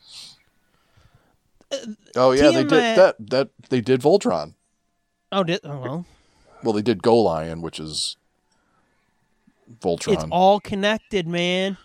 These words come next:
Speaker 2: It is. That's why I was, that's what I was looking for, was I was pretty sure they did, like, Voltron or one of those.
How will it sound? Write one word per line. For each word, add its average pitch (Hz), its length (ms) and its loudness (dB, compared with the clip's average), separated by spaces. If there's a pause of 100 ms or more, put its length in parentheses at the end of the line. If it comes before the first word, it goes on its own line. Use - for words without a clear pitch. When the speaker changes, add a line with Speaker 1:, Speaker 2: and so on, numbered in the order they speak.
Speaker 2:
It 92 100 -6
is. 101 460 0 (480)
That's 123 160 -2
why 113 140 6
I - 20 4
was, 98 160 0
that's 143 180 -2
what 135 80 6
I 107 60 4
was 92 120 -4
looking 101 200 -4
for, 90 180 -4
was 80 100 -6
I 82 40 -4
was 82 100 -4
pretty 147 280 -8
sure 120 180 -6
they 98 100 -6
did, 135 320 -8 (300)
like, 90 160 -6
Voltron 87 540 -4
or 85 120 -12
one 95 240 -12
of 87 60 -12
those. 87 340 -12